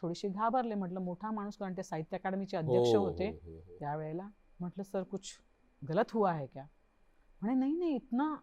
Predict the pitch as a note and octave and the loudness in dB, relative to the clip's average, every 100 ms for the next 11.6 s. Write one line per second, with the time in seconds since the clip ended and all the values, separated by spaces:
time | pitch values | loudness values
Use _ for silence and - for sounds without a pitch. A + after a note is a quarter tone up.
0 | - - - C#4+ E4+ D#4 C#4+ B3 A3+ A3+ | -10 -12 -4 4 6 8 8 6 4 2
1 | G#3+ G3+ F#3 F3+ G#3+ D#4 D4+ _ - _ | -4 -2 0 0 0 -2 -6 _ -20 _
2 | _ - B3 D4+ C#4+ A#3+ D4 C#4+ C#4 D4+ | _ 0 4 4 2 4 4 4 4 6
3 | C4+ C4 C#4+ - A3 F3 A3+ A#3+ A3+ G3 | 4 2 -2 0 0 0 0 -2 -2 -4
4 | F3+ - - _ F3 E3 F#3 F#3+ G#3+ F#3+ | -6 -8 -20 _ -12 -2 0 4 4 2
5 | - C4 A3 A#3 G#3 - B3+ - G3 F#3 | 0 0 2 6 6 6 -2 0 -2 -4
6 | - F#3+ F#3+ G3 G#3 G3+ F3 F3 A3 A3+ | -2 -2 0 0 -2 -2 -4 4 4 6
7 | A3 G3+ G3+ A3+ F3+ G3+ - - _ _ | 4 4 4 6 4 2 0 -6 _ _
8 | _ _ F#3 F3+ G3+ G3 F#3+ A#3+ G#3 F#3+ | _ _ -6 -4 0 0 0 -2 -2 -2
9 | F#3 F#3 G#3 F#3+ F3+ F#3 E3+ - _ _ | 0 0 0 -4 -2 -2 -2 -8 _ _
10 | _ _ - E3 D#3 D#3+ - A#3 B3+ A3 | _ _ -14 -10 -10 -10 -2 2 4 4
11 | F#3 D#3+ D#3 D#3+ D#3 | 2 0 0 -4 -4